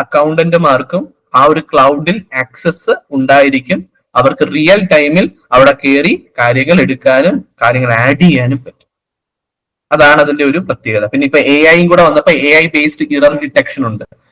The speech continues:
നമ്മളായിട്ട് എറർ കണ്ടുപിടിക്കേണ്ട എ ഐ ബേസ്ഡ് എറർ ഡിറ്റക്ഷൻ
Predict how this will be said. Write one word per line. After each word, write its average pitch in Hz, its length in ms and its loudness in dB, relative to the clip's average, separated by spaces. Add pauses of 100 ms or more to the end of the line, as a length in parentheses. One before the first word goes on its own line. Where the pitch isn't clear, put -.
(280)
നമ്മളായിട്ട് 165 560 4 (220)
എറർ 160 220 2
കണ്ടുപിടിക്കേണ്ട 147 540 -2 (240)
എ - 20 0 (160)
ഐ 156 40 0 (100)
ബേസ്ഡ് 143 340 0
എറർ 127 180 2
ഡിറ്റക്ഷൻ 120 340 -6